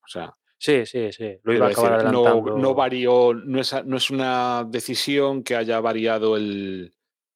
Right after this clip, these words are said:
Speaker 1: el rumbo de la carrera. Es más, yo, o sea, ni si-, ni siquiera, o sea, es que i-, igual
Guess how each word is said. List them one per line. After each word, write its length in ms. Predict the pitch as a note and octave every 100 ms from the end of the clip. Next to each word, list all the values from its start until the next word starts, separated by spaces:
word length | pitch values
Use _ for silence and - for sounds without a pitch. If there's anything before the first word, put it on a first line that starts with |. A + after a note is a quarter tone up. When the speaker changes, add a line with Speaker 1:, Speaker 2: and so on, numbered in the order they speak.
| _ -
Speaker 1:
el 140 | A#2
rumbo 260 | A#2+ A2+ G#2
de 60 |
la 120 | G2
carrera. 380 | F2+ F2+ F2+ F#2+
Es 100 | G2+
más, 300 | G2 F2 F#2+ -
yo, 120 | - - -
o 40 |
sea, 140 | - G#2
ni 180 | G#2
si-, 200 | G2+ A#2 B2+
ni 120 | A#2+
siquiera, 880 | A#2 A2 C3+ C#3+ C#3+ C#3 C3+ C3+ B2
o 920 | A2+ _ _ _ C3+ B2 A#2+ - -
sea, 100 | A#2
es 60 |
que 100 | D3 C3 C#3 B2+
i-, 240 | C#3+ D3+
igual 600 | C3+ D#3 D3+ D3+ D3 C#3